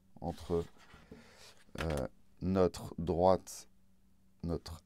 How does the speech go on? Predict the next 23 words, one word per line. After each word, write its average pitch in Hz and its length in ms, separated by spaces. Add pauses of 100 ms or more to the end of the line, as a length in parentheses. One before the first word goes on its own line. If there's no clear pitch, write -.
axe 113 220
de 90 100
symétrie, 110 580
hein, 98 240
D, 92 220 (840)
et, 90 200
euh, 78 600
A - 220
A', - 60 (600)
et 104 300
en 90 100
termes 85 220
de 78 60
distance, 78 720
même 117 200
si 131 180
c'était 92 280
pas 143 300
du 127 100
tout - 140
l'écartement 95 520
du 82 140
compas, 90 420